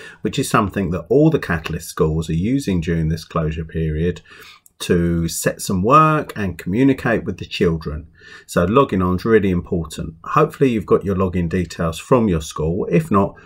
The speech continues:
try and contact them via email and they should be able to forward those to you. Okay, so you go to your web browser of choice, um,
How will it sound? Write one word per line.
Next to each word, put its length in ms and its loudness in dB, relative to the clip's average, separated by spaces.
try 180 4
and 100 2
contact 480 -2
them 180 -2
via 300 0
email 520 -2
and 180 -4
they 140 -2
should 200 -4
be 100 -2
able 200 -4
to 80 -16
forward 340 -2
those 280 -2
to 200 -4
you. 220 -8
Okay, 380 0
so 200 -2
you 220 2
go 260 4
to 260 0
your 300 0
web 240 2
browser 380 0
of 100 -6
choice, 500 2
um, 540 0